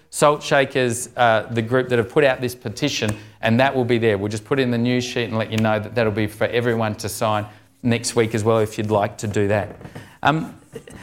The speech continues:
I, I, I think about that, and I think, I wonder what else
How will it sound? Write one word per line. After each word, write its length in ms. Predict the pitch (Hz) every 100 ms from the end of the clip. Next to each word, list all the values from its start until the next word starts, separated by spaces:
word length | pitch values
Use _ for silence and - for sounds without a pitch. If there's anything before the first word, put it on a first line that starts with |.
| -
I, 80 | -
I, 640 | - - - - 196 -
I 40 | 185
think 440 | 220 220 - - -
about 400 | 160 160 156 135
that, 220 | 160 156
and 120 | 143
I 80 | 139
think, 360 | 156 156 139 - _ _ _ _ _ _ _ _ _ _ - - _ _ _ - _ -
I 100 | 180
wonder 460 | 214 262 226 165 - - _ _ _ _ -
what 240 | 156 180
else 520 | 170 117 - - -